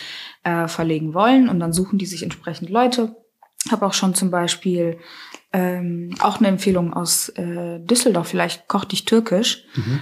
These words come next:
Speaker 1: Ähm, super liebes Ehepaar in Flingern, die haben ein Kochstudio, die machen auch Kochkurse und so. Die haben auch ein Buch beim Christian Verlag und das dann halt, äh, ich glaub, Ramadan-Küche, auch cool, ne? Die machen dann halt so thematische Sachen, aber,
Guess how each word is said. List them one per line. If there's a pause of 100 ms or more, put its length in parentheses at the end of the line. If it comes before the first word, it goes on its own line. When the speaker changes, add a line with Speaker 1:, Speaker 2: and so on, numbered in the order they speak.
(140)
Speaker 1:
Ähm,
super
liebes
Ehepaar
in
Flingern,
die
haben
ein
Kochstudio,
die
machen
auch
Kochkurse
und
so. (680)
Die
haben
auch
ein
Buch
beim
Christian
Verlag
und
das
dann
halt, (760)
äh,
ich
glaub,
Ramadan-Küche, (380)
auch (120)
cool,
ne?
Die
machen
dann
halt
so
thematische
Sachen,
aber,